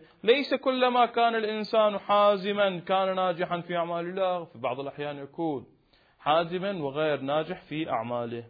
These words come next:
مثال المنفصلة: قد يكون إما أن يكون الإنسان مستلقيا أو جالسا،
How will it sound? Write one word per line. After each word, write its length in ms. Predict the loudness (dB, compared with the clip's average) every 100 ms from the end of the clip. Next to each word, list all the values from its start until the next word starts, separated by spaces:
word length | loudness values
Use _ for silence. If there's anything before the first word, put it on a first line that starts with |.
| _ _ _ _ _ _ _ _ _ _ _ _ _ -14 -8
مثال 380 | 2 4 6
المنفصلة: 800 | 4 0 -4 -2 -2 -2 -4 -6 -12 _ _ 4
قد 220 | 4 4
يكون 760 | 2 0 2 2 2 0 -2 -4
إما 540 | -4 -2 2 2 2
أن 60 | 0
يكون 540 | 0 -2 0 -2 0
الإنسان 680 | -2 -2 -4 -4 0 2 2
مستلقيا 1080 | -2 -8 0 2 2 0 2 4 4 2 -2 -14 _ _ _ 2
أو 300 | 6 6 4
جالسا، 720 | 2 4 6 4 0 -4 -4